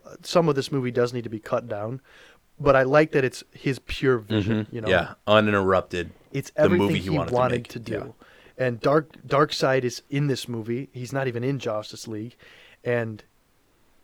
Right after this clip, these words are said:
Speaker 1: Steppenwolf is way better. Every character is way better. Cyborg and Flash are better. Aquaman is awesome. Everyone's motivations are better. And it's just, it is a staple. And it will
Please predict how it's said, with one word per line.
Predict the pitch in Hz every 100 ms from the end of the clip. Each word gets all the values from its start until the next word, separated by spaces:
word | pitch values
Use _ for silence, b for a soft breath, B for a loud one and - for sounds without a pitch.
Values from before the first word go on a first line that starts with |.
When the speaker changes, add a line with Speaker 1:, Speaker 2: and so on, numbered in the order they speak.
| _ _
Speaker 1:
Steppenwolf | - - 139 135 127 120 123
is | 110
way | 113 127 127
better. | 117 110 110
Every | - 208 202
character | - 127 113 120
is | 107
way | 107
better. | 104 107 104
Cyborg | - 147 170 180 175
and | 160
Flash | - 170 170 -
are |
better. | 107 107 104 B B -
Aquaman | 139 165 180 170 165
is | 147 -
awesome. | 135 156 - 160 156 b b b
Everyone's | 143 165 190 170
motivations | 160 151 120 135 131 143
are | 127
better. | 113 123 120 120 -
And | 120
it's | 113 -
just, | - 147 - - b b b b
it | - 151
is | 147 131
a | -
staple. | 123 - - 143 143 117 107 -
And | 123
it | 120 -
will | 127 123